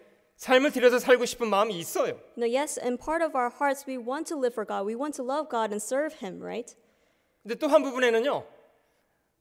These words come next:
Speaker 1: 과거 자기가 살고 싶은 대로 살고 싶은 힘도 있다니까요.
Speaker 2: But on the other hand, we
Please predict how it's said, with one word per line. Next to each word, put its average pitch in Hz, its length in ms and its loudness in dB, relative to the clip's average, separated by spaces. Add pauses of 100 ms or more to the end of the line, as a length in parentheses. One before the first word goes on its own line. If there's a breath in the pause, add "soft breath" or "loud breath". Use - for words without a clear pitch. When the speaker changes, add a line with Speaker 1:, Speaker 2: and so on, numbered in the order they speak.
(160)
Speaker 1:
과거 240 320 8
자기가 285 240 8
살고 294 260 6
싶은 302 220 -2
대로 277 120 4
살고 247 240 2
싶은 240 220 -2
힘도 233 180 -2
있다니까요. 196 760 -2
Speaker 2:
But 247 100 0
on 277 160 0
the 285 140 2
other 339 200 2
hand, 294 220 0
we 262 100 0